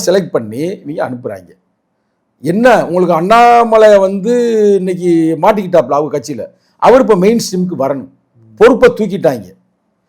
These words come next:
Speaker 1: அப்ப என்ன செய்யலாம்? இது மாதிரி தலைவர்கிட்ட உரண்டளிச்சோம்னா நம்மள ஒரு வாரம் பேசுவாங்க. இதை பேசிட்டே இருக்கிறோம்ல.
Speaker 2: இப்ப நீங்க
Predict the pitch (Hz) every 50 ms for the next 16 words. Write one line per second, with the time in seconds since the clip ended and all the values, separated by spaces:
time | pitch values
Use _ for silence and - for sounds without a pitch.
0 | _ _ _ - 170 196 202 185 202 233 254 277 - - 214 208 208 214 185 185
1 | 185 208 226 214 180 - 170 165 202 208 180 185 160 135 135 139 170 202 226 226
2 | 220 185 151 - 151 135 131 147 175 202 214 - _ _ _ 170 202 220 233 214
3 | 180 196 196 196 196 202 202 165 151 151 143 - 143 127 120 120 156 220 220 -
4 | 240 226 175 202 226 214 196 175 180 180 165 151 127 - - _ _ - 165 160
5 | - 175 165 165 160 156 156 180 190 165 117 104